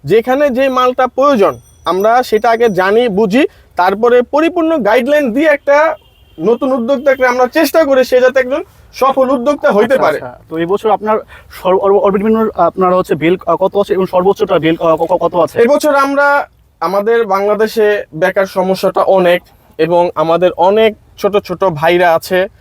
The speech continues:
Speaker 1: যারা স্কুল, ভার্সিটি, কলেজে পড়তাছে, তারা চাচ্ছে ইয়াং বয়স থেকেই ব্যবসাটা করতে। আর ইয়াং বয়সের ভিতরে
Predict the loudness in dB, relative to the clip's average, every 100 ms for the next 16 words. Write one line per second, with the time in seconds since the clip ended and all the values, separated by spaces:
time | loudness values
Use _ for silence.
0 | _ -14 -2 2 4 2 0 -6 -10 -4
1 | -2 -2 -2 -4 -2 -4 -2 -4 -2 0
2 | 0 0 0 0 0 -2 0 0 0 0
3 | 0 0 -4 0 0 0 -4 -20 -20 -20
4 | -12 0 2 2 2 2 2 -2 -6 -4
5 | -2 -2 0 -2 -2 -4 0 0 2 2
6 | 2 2 2 2 0 -2 0 2 2